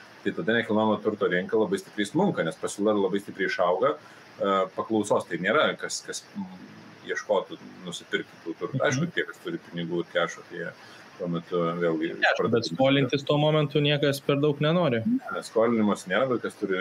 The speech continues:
Speaker 1: žinai, tų laisvų pinigų, tada supirkinėja, bet stengiasi supirkinėt pigiai. Ir, e,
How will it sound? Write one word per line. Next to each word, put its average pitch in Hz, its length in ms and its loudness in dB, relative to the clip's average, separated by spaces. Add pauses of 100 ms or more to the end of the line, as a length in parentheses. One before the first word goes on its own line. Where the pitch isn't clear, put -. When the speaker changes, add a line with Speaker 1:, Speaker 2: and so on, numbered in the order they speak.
Speaker 1:
žinai, 95 260 -4 (340)
tų - 160 -16
laisvų - 260 -12
pinigų, 90 300 -12
tada 90 180 -6
supirkinėja, 92 600 -2
bet - 840 -6 (140)
stengiasi 87 420 -4
supirkinėt 135 440 -2
pigiai. 165 280 2 (540)
Ir, 110 420 6
e, 104 140 4